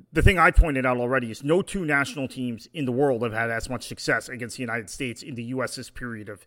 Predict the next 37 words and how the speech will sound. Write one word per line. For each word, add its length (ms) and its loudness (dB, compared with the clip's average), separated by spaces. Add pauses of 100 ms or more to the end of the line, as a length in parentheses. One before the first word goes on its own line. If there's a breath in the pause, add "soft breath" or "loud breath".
(120 soft breath)
hegemony, 640 -4
of 120 -18
dominance 440 -6
of 60 -16
the 60 -14
women's 280 -12
game, 240 -16 (420 loud breath)
as 200 4
Sweden 420 -4
and 120 -10
Japan. 380 -8
And 100 -4
those 160 2
are 60 -4
the 100 -6
potential 480 0
next 260 -12
two 120 -12
opponents. 500 -4 (460 loud breath)
Now, 240 6
the 100 2
question 600 6
I 160 4
have 260 2
is 180 -10
maybe 800 -2 (440 loud breath)
the 140 -2
tables 560 4
turn 400 4
because 240 0
the 120 0
U 200 6
S 140 4
is 120 -6
now 220 4
an 80 2
underdog. 580 2